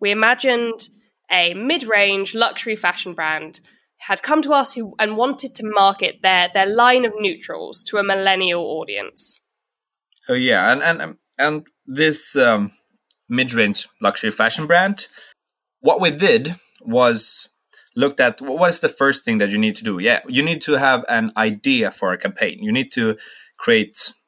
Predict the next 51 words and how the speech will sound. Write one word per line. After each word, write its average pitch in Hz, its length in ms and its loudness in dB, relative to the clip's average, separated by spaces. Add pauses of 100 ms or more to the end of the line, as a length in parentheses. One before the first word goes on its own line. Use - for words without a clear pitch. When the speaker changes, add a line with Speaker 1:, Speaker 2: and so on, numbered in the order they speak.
Speaker 2:
some 151 200 -6
type 151 100 2
of 135 80 0
idea 117 260 4
for 110 160 -2
what 107 180 0
kind 110 140 0
of 101 140 -8
post 120 260 -2
you're 95 80 -6
gonna 87 160 0
do. - 220 -10 (640)
So - 160 -2
what 151 120 6
we 180 100 2
did 185 300 0 (560)
was 123 200 4
that 120 140 2
we, 120 280 0
we 120 100 0
used 120 520 -2
a 104 180 -2
text - 560 -6
A 107 160 2
I, 185 280 2 (160)
which 113 220 -6
can 110 300 2
generate 127 560 0
ideas 107 320 -2
for 98 180 -6
you. 73 120 -8 (640)
So - 160 -6
we 139 160 0
asked 156 500 0
the, 120 400 0
uh, 104 240 4 (400)
the 113 240 -4
A 123 280 2
I 107 40 -2
to - 160 -10
come 113 160 -6
up 110 240 -2
with 104 160 0
about 95 420 -2 (220)
ten 123 160 0
ideas 135 420 2
for, 101 340 2
uh, 92 60 -2
social 117 380 -4
media 113 260 2
posts - 600 -4